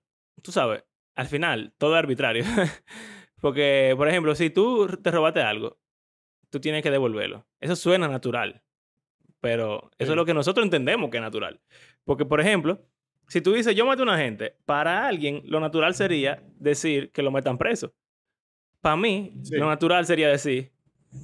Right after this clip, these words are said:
Speaker 1: que lo maten. Eh,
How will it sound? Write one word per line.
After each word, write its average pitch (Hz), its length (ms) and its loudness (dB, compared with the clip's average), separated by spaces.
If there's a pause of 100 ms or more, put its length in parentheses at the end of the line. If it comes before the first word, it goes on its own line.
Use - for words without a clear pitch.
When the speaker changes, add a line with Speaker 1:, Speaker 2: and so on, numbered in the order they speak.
(140)
Speaker 1:
que 156 80 2
lo 139 80 4
maten. 139 440 -2 (720)
Eh, 131 960 2